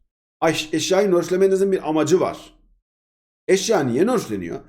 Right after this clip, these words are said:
Çünkü Kanichen'i, Kanichen çok güçlü olduğu için Kanichen'i kullanan herkes de çok güçlü oluyor. Şimdi sen eşyayı nerflediğinde ne oluyor? Bütün bu şampiyonları da aslında dolaylı yoldan nerflemiş oluyorsun.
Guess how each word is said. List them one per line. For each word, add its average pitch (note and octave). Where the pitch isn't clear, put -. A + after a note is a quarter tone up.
Çünkü G3
Kanichen'i, G3
Kanichen F3
çok G#3
güçlü -
olduğu B2+
için -
Kanichen'i F#3+
kullanan G3
herkes F3
de A3+
çok E3
güçlü -
oluyor. E2
Şimdi F3
sen G#3+
eşyayı A3+
nerflediğinde A#3
ne B3
oluyor? G#3
Bütün A3+
bu G#3
şampiyonları G3
da G3+
aslında G3+
dolaylı F#3+
yoldan F#3+
nerflemiş F3
oluyorsun. -